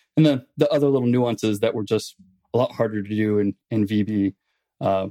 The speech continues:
it's pretty rare I do V B anymore, but that was probably my, my, my intro in, into C sharp. That was probably, gosh, two thousand one, two thousand two, right when, right when things were coming out. And I've pretty much been <laughs> doing it ever since. Uh,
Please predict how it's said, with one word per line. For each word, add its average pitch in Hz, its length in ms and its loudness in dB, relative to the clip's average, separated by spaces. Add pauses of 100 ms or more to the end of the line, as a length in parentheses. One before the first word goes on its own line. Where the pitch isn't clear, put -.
(140)
it's - 120 -6
pretty - 200 2
rare 165 140 4
I 147 60 2
do 139 140 2
V 139 120 4
B 131 140 4
anymore, 131 400 2
but 113 240 -2 (500)
that 135 100 4
was 135 80 2
probably 135 280 2
my, 117 280 2
my, 120 260 0
my 131 180 4
intro 123 540 2
in, 123 300 -2
into 120 240 0
C 120 140 -2
sharp. 104 320 -2
That 123 80 0
was 135 160 0
probably, 110 540 -2
gosh, 104 340 -4 (300)
two 127 100 -2
thousand 113 360 0
one, 117 340 0 (160)
two 123 80 4
thousand 107 320 -2
two, 117 180 -2
right 110 200 0
when, 107 180 -2 (440)
right 135 140 4
when 123 100 2
things 120 200 0
were 113 80 -2
coming 113 200 0
out. 104 220 -2 (960)
And 160 100 6
I've 165 140 0
pretty 302 400 -2
much 226 340 0
been 165 160 2
<laughs> - 20 0
doing 143 160 2 (320)
it 135 240 0 (260)
ever 127 120 -6
since. - 600 -6 (480)
Uh, 107 320 -2